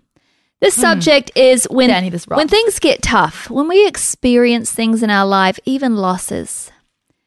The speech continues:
Speaker 1: Even really tough things. Maybe we lose a loved one.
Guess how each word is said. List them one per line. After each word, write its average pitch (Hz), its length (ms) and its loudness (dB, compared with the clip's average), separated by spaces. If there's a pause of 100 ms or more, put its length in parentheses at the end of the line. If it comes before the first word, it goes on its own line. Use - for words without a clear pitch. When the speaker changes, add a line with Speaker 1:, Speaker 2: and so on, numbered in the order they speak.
(640)
Speaker 1:
Even 226 320 2
really 269 680 4
tough 214 300 -4
things. 180 340 -6
Maybe 196 240 -4
we 208 140 -2
lose 202 260 -2
a 202 40 0
loved 196 260 -2
one. 202 380 -4